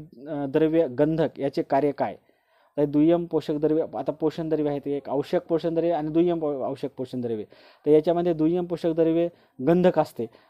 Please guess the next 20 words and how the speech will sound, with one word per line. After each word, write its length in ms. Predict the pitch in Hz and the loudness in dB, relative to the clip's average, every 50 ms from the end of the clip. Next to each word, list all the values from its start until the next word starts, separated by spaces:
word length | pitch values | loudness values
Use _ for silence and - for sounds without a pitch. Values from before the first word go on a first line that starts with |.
| _ - | _ -8
आणि 120 | 131 143 | -6 -4
मग 140 | 151 156 160 | -2 -2 -2
इथं, 260 | 160 156 - - 170 | -4 -6 -4 -2 -2
इथंच 200 | 170 165 190 170 | 0 0 -4 -6
प्रश्न 280 | - 170 160 151 - 165 | -4 -4 -4 -2 -2 -2
येतो 200 | 160 156 160 151 | -2 -2 -2 -4
की 60 | 151 | -2
दुय्यम 260 | 143 151 156 165 160 | -2 0 0 0 -2
पोषक 200 | 156 160 143 156 | -2 -4 -4 -2
द्रव्य 200 | 151 156 156 156 | 0 0 0 2
द-, 120 | 151 151 | 2 2
द-, 160 | 147 143 139 143 | 2 2 0 0
गंधक 360 | 143 147 156 156 156 147 156 | 0 0 2 2 2 2 2
आहे 220 | 147 147 151 160 160 - _ _ _ _ | 0 0 0 -4 -4 -8 _ _ _ _
आणि 140 | 131 139 139 - | -8 -6 4 6
त्याचं 220 | 170 170 - 214 | 6 6 6 4
कार्य 300 | 196 - 180 160 156 147 | 4 6 6 6 6 4
काय? 180 | 127 131 120 120 - _ _ _ _ | 2 0 -2 -4 -6 _ _ _ _
तर 60 | 143 139 | -2 -2
तेलबियाचे, 760 | 135 143 156 165 170 165 156 160 156 151 151 - 170 175 | 2 4 4 6 6 6 6 6 4 4 4 2 0 0